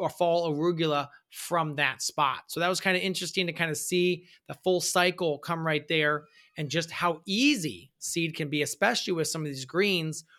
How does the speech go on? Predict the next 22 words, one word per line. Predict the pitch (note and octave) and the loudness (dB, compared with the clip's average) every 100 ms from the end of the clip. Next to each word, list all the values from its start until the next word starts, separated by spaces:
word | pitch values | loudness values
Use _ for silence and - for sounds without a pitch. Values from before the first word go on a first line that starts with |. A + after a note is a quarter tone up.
| _ | _
where | D#3 F3 | 0 2
you | E3+ | 2
don't | D#3+ F#3 G3 | 2 2 2
need | F#3+ F3 | 0 0
a | D#3+ | 0
lot | D3+ D#3 E3 E3 | 2 4 4 2
of | D#3+ D#3 D3+ C#3+ D3+ _ - - _ | 0 2 0 -2 -10 _ -20 -20 _
specific | - - D#3 - F#3 F3+ D3 | -10 -6 -4 -2 -2 -2 -4
uniformity | E3 D#3 D3+ E3 D#3+ D3 C#3 C#3 | -2 -4 -4 -6 -4 -2 -4 -6
in | D#3+ D3 | -6 -6
those | C3 B2 | -6 -6
crops. | - C3+ A2+ - - _ - - _ _ _ _ _ _ - - - - | -4 -4 -4 -10 -12 _ -20 -20 _ _ _ _ _ _ -18 -18 -20 -14
Some | - G#3 | -4 0
last | G#3 A#3 - | 4 4 2
talks | - A3+ A3+ | 2 2 2
here. | - A3+ G#3+ | 2 4 4
We | |
have | F3 | 2
Lori | D3+ F#3 F#3+ | 0 0 0
Rice | E3+ F#3+ G3+ | 2 2 0
come | - G3 G3 | -4 -4 -2
in | F#3+ F#3+ | -2 -2